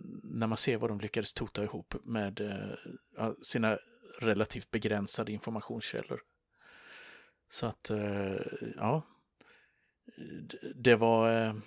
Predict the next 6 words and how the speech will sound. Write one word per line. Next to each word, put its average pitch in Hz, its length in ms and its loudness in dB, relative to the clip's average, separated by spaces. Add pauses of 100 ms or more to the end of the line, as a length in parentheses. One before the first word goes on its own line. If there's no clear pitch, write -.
(1600)
de 113 140 4
var 117 80 10
duktiga - 440 6
på 156 140 4
sitt - 160 2
hantverk, 127 560 4